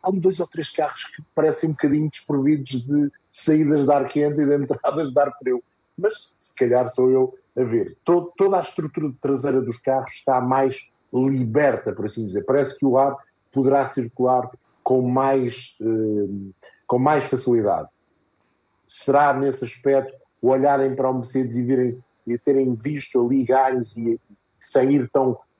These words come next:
de forma tão extrema, eh, à procura daquilo que a Mercedes fez, terão encontrado ali alguns ensinamentos? Acredito que sim. Eh, mas a verdade é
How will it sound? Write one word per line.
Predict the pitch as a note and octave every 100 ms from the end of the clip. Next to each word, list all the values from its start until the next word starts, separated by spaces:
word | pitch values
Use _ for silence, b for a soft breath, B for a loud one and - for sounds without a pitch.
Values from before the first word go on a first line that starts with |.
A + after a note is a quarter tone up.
| _ _
de | - G#2+
forma | D3 C#3 C#3
tão | C3+ C#3
extrema, | C3+ - - C#3+ C#3 A#2+
eh, | G2+ - G2 F#2+ -
à | A#2
procura | B2 C3 C3+
daquilo | B2+ C3
que | B2+
a | B2+
Mercedes | A#2+ C3+ B2+ C3 - _ -
fez, | C#3 C3 A2+ - _ _ B _ -
terão | C3+ C#3
encontrado | C3+ C3+ C3 C#3 C#3 B2
ali | B2
alguns | B2 B2 B2 A#2+
ensinamentos? | A#2+ B2+ B2 A#2+ B2 C3 _ _ _ _ _ _ C#3 B2+ _ -
Acredito | E3 E3+ D#3+ D3+
que | -
sim. | - D#2 _ _
Eh, | B2+ B2+ B2+ B2+
mas | C#3 D3 D3+ D3+ - - -
a | C#3+
verdade | C#3+ D3+ D3+ C3 A#2+
é | F2+